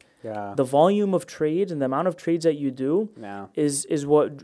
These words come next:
Speaker 2: is what drives their revenue. And so they're
Speaker 1: Yeah.
Speaker 2: not, like, so they're, so, like, retail brokers are, they're, like, their, their incentives are completely misaligned with,
Speaker 1: Yeah.
Speaker 2: with, with, with the retail investors.
Speaker 1: Yeah.
Speaker 2: And for us, our business model is not the brokerage business model. We're not building a, a new brokerage service.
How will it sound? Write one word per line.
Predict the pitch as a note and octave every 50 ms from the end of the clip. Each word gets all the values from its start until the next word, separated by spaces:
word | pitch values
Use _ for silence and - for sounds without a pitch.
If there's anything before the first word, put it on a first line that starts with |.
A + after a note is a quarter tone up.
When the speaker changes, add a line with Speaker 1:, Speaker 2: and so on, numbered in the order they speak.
| _
Speaker 2:
is | _ D3+ D3 C#3+
what | C#3+ D3+ D3+ C3+
drives | C#3 C#3 C#3+ D3 D3+ C#3+
their | C#3+ C#3+
revenue. | B2+ C3+ C#3+ C#3 C#3+ C3+ C3
And | C3 B2
so | - C#3+
they're | C3+ C#3 C#3+
Speaker 1:
Yeah. | D#3
Speaker 2:
not, | F3+ F#3 - - D#3
like, | D3 -
so | - -
they're, | D3 E3+ F#3+ G#3 - -
so, | E3 - D#3+ D3+
like, | D3+ C#3 C#3 - - - - - _ _ _ _ _
retail | - C3 D3+ F#3 D#3+ - G3+
brokers | F3+ E3 F3 F3 E3+ F3 F3+ E3+ D#3+ D3
are, | C3+ - C#3+ C3+ A2
they're, | G2+ - C3+
like, | G2+ C3+ C3 B2+
their, | D3 D3 D#3+ D#3+ -
their | C3+ C#3 D3
incentives | D#3 D#3 D3 - D#3 D3 D#3 D3+ C#3 C3+
are | C3
completely | - C#3 C#3 - F#3 G3+ G3 E3+
misaligned | D#3 C#3+ - - D3 C#3 C3+ C3+ B2+
with, | B2 A2+
Speaker 1:
Yeah. | G#2+ G#2 G2
Speaker 2:
with, | - C3+ B2 - - _
with, | B3+ - C#3 C#3 C3 - - - _ _ _
with | C3+ C3+ C#3 -
the | C#3 C3 B2 A#2+
retail | B2+ C3+ C#3 C#3 - C3+ B2
investors. | A#2+ A#2+ B2 B2+ B2+ - - - - - - -
Speaker 1:
Yeah. | G2+ G2 G2 F#2+
Speaker 2:
And | C3+ B2+
for | - C#3+ C#3 -
us, | - G3+ G#3+ F#3+ - -
our | - - D#3+
business | D#3+ F3+ F3+ F3 E3+ -
model | E3 D3+ C#3+ C#3
is | C3 B2+
not | C#3+ F3 G3+ G3+
the | C#3+ A#2+
brokerage | A2 E3+ D#3 D#3 D#3 D3 C3+ C3
business | B2+ A#2 A2+ A2+ - -
model. | A#2 A#2 A#2+ A#2+
We're | C#3+
not | D#3+ F3+ E3
building | C#3 C#3 C#3+ D3 D3+ C3
a, | B2 A2+ - - A#2+
a |
new | C3 C3+ C3+
brokerage | A#2+ B2 B2 B2 C#3+ C#3 - B2 A#2 -
service. | - B2+ A#2+ A#2 A#2+ A#2+ -